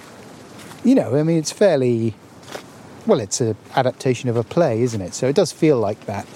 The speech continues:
a little bit. But it's good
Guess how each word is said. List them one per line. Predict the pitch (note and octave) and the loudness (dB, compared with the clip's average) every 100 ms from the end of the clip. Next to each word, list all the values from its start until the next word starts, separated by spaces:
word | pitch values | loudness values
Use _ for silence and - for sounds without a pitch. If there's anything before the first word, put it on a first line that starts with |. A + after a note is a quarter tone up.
| - | -4
a | |
little | A2 G2 | -4 -4
bit. | G2 - - - - - - - - - - - - - - - - - - - - - - - - - | -6 -8 -14 -20 -20 -18 -18 -18 -18 -18 -18 -18 -18 -18 -18 -18 -18 -18 -18 -18 -20 -20 -20 -18 -18 -4
But | F3 E3+ | -2 -2
it's | E3+ - | -4 -6
good | - G#3 F3+ B2+ G#2 | 0 2 4 0 -4